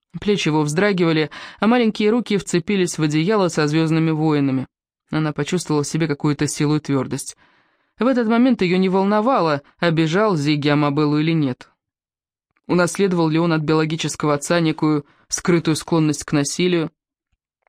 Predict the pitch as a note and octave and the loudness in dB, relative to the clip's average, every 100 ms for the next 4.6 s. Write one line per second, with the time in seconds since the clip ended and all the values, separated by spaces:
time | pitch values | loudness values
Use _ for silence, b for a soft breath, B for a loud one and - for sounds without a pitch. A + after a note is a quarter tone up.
0 | _ _ F3 B3 B3+ A#3 A3+ C4 B3 - | _ _ -2 0 2 2 2 0 -2 -4
1 | C#4 C#4 - A3 G3 A#3 F#3+ - D3 - | -4 -2 0 0 2 0 0 -4 -4 -2
2 | G3 G3+ E3+ - D#3+ D#3 - A3+ A3 F3 | 0 2 0 0 0 0 -2 -2 0 0
3 | D3 B B B E3 E3 E3+ E3 F3+ F3 | -2 B B B 2 2 2 0 -2 -4
4 | - D3 C3 B2+ C#3+ | -4 -4 -2 0 -2